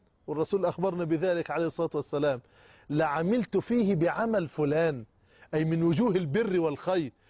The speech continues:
النبي محمد بيقول عليه الصلاة والسلام: "فهما في الأجر سواء"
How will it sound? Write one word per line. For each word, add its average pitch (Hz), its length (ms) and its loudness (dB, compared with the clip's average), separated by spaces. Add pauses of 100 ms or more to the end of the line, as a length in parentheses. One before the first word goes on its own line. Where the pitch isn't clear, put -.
(260)
النبي 285 320 2
محمد 277 440 0
بيقول 220 420 0
عليه 233 180 2
الصلاة 254 280 -2
والسلام: 240 480 -2 (360)
"فهما 285 680 0 (1120)
في 226 120 -2
الأجر 226 540 -2
سواء" 175 460 -2